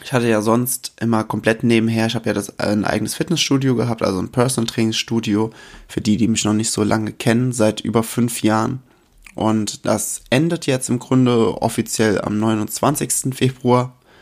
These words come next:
Nee, wie viel? Doch, neunundzwanzig Tage hat der Februar, ne? Ja, genau. Und genau, und dann geht's offiziell weiter im Team Tobi, Tobias Beck Academy, im Marketingbereich. Und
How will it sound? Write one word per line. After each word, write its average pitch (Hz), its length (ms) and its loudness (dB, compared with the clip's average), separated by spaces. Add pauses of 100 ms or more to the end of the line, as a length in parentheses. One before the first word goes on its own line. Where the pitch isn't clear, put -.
(640)
Nee, 87 220 0 (220)
wie 110 140 -8
viel? 127 200 -2 (240)
Doch, - 220 0
neunundzwanzig 104 540 2
Tage 113 220 -2
hat 110 140 -8
der - 300 -6
Februar, - 420 -4
ne? 160 220 -4 (100)
Ja, 104 140 -4 (500)
genau. 98 260 0 (640)
Und 120 640 2 (720)
genau, 135 260 2
und 101 140 0
dann 110 160 2
geht's 117 260 -2
offiziell 117 400 -2
weiter 104 280 0
im 101 260 -6
Team 120 340 0
Tobi, 127 640 2 (400)
Tobias 98 360 0
Beck - 200 -4
Academy, 113 640 -2 (180)
im 110 160 -2
Marketingbereich. 110 920 -4 (680)
Und 113 1300 0